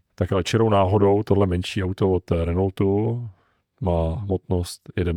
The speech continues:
a půl tuny. Sto kilogramů pod tu, pod tu hranici pro spalovací auta, protože na začátku mám pocit, že to vyjede jako hybrid, tak jako tak, aby se to vešlo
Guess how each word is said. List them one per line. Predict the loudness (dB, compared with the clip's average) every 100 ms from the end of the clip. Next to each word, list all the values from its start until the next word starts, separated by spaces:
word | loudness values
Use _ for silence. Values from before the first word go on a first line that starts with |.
| -6
a |
půl | -6 -4 -4
tuny. | -4 -6 -6 -12 -18
Sto | -6 -6
kilogramů | -2 -2 0 0 0 -2
pod | -10 -4
tu, | -2 -2 -4 -14 -20 -10
pod | -4 -4
tu | 0
hranici | 0 0 0 0 -2
pro | -2
spalovací | -2 0 2 0 0
auta, | 0 2 2
protože | 2
na | 0
začátku | 0 -2 -2
mám | -4
pocit, | -4 -2
že | -2
to | 0
vyjede | 0 2
jako | 0 0
hybrid, | 0 0 -2 -6 -20 -6
tak | -2
jako | 0 0
tak, | 0
aby | 0 0
se | 0
to | 0 0
vešlo | -2 0 0 0